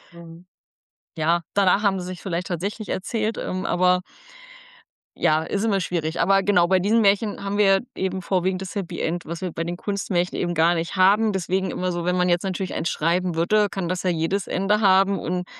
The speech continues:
Speaker 2: es kann irgendwie ja trotzdem als 'ne nette Geschichte oder auch als 'ne lehrreiche Geschichte funktionieren. Aber ja, die Frage ist, äh, geht das überhaupt heut noch, ne, dass so 'n Märchen einfach
Speaker 1: Mhm.
Speaker 2: entsteht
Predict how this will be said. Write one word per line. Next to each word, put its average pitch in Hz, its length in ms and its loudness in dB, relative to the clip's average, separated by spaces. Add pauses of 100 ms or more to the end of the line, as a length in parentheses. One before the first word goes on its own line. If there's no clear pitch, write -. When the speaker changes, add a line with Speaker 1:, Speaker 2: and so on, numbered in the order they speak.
(260)
Speaker 2:
es 202 120 -8
kann 190 220 2
irgendwie 190 280 2
ja 185 60 4
trotzdem 180 420 2
als 170 240 2
'ne 202 80 -2
nette 180 260 -2
Geschichte 190 500 -4
oder 170 180 4
auch 180 60 -4
als 185 160 -6
'ne 180 80 -2
lehrreiche 190 460 2
Geschichte 185 520 -4
funktionieren. 180 760 -2
Aber 170 400 2 (640)
ja, 170 160 4
die 175 100 -2
Frage 180 300 2
ist, - 140 -2 (320)
äh, 69 200 -16
geht 185 320 -2
das 214 120 2
überhaupt 170 520 0
heut 160 200 0
noch, 165 220 -2
ne, 214 100 0
dass 180 160 0
so 175 60 0
'n 165 80 2
Märchen 151 320 2
einfach - 500 -2 (560)
Speaker 1:
Mhm. 151 380 0
Speaker 2:
entsteht 180 220 -2